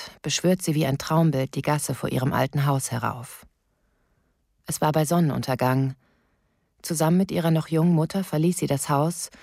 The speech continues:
um nur ein paar Straßen weiter ihre Großmutter mütterlicherseits zu besuchen.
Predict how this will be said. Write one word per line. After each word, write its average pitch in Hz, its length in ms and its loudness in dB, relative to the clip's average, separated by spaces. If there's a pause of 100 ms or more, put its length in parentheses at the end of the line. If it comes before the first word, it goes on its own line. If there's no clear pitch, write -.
(180)
um 165 140 4
nur 190 120 6
ein 202 100 0
paar 165 140 -4
Straßen 151 460 -2
weiter 147 320 0
ihre 151 200 -2
Großmutter 139 540 -2
mütterlicherseits 123 840 -2
zu - 120 -6
besuchen. 127 580 -6